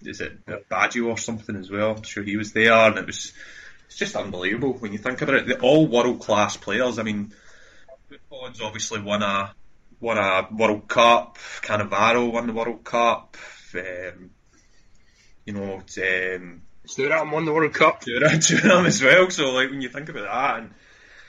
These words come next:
Speaker 1: player Barry Ferguson was playing. I think that was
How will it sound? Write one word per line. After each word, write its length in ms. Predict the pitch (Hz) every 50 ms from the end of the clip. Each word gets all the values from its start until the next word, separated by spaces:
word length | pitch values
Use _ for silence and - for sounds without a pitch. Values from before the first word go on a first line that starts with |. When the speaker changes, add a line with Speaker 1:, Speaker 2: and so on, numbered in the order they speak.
| - - - -
Speaker 1:
player 260 | - 123 120 123 127
Barry 280 | - - 123 135 135 135
Ferguson 580 | - - 117 120 139 135 143 151 - 160 156
was 140 | 151 147 143 -
playing. 320 | - - 143 139 139 135
I 80 | 120 120
think 160 | 131 135 123
that 160 | 120 117 113
was 220 | 113 107 107 -